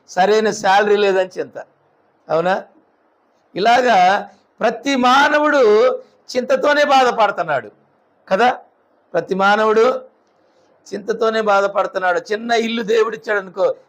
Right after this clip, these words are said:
పెద్ద ఇల్లు ఎప్పుడు ఇస్తాడని చింత. అసలు ఇల్లు లేనోడు ఏమనుకుంటాడు, అయ్యా చిన్న ఇల్లు అన్నివని చింత, అవునా? బండి మీద పోయేవాడు ఏమనుకుంటాడు, నా కారు ఎప్పుడు ఇస్తావని చింత. నడుచుకుంటూ పోయాడు అనుకుంటాడు,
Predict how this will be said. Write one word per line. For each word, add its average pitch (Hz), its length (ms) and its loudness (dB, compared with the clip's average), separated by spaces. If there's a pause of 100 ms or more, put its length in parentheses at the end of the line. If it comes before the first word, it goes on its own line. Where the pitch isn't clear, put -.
(160)
పెద్ద 175 220 -6
ఇల్లు 214 280 0
ఎప్పుడు 208 220 -4
ఇస్తాడని 185 400 -2
చింత. 147 380 -6 (1120)
అసలు 208 240 -2
ఇల్లు 240 180 0
లేనోడు 269 400 2
ఏమనుకుంటాడు, 254 680 -2 (220)
అయ్యా 240 180 0 (160)
చిన్న 277 200 0
ఇల్లు 277 300 2
అన్నివని 277 440 0
చింత, 208 300 -6 (1300)
అవునా? 180 400 -2 (480)
బండి 208 260 0
మీద 254 220 2
పోయేవాడు 247 400 2
ఏమనుకుంటాడు, 233 680 -2 (220)
నా 175 80 -2
కారు 208 360 2
ఎప్పుడు 247 260 0
ఇస్తావని 226 400 0 (120)
చింత. 190 340 -2 (480)
నడుచుకుంటూ 220 500 -4
పోయాడు 240 220 0
అనుకుంటాడు, 220 440 -2